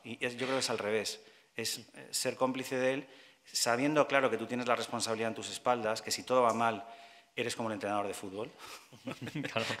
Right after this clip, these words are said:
Speaker 2: el
Speaker 1: ¿Entiendes?
Speaker 2: primero que te destituye.
Speaker 1: Entiendes, al primero que van, eh, es al productor, eh, eh, y entonces, sin perder ese norte, eh, tienes que crear ese clima en el estudio donde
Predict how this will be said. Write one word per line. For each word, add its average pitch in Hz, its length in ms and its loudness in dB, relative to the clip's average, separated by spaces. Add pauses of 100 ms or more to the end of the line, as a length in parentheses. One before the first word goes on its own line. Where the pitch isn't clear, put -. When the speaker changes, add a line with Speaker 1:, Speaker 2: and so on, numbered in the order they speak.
(100)
Speaker 2:
el 139 40 0
Speaker 1:
¿Entiendes? 123 60 -6
Speaker 2:
primero 135 340 8
que 135 60 12
te 131 60 12
destituye. 117 480 4
Speaker 1:
Entiendes, 123 360 8
al 127 100 10
primero 131 340 8
que 143 100 10
van, 135 360 10
eh, 107 300 8
es 110 140 0
al 117 100 4
productor, 107 580 2
eh, 98 600 0
eh, 98 60 -4
y 113 80 -2
entonces, 117 280 4
sin 113 300 2
perder 117 280 6
ese 127 380 4
norte, 120 500 4 (440)
eh, 101 360 -2
tienes 117 300 0
que 113 220 -2
crear 117 240 6
ese 127 260 2
clima 120 280 2
en 110 80 0
el 104 100 -2
estudio 131 800 2
donde 98 600 -4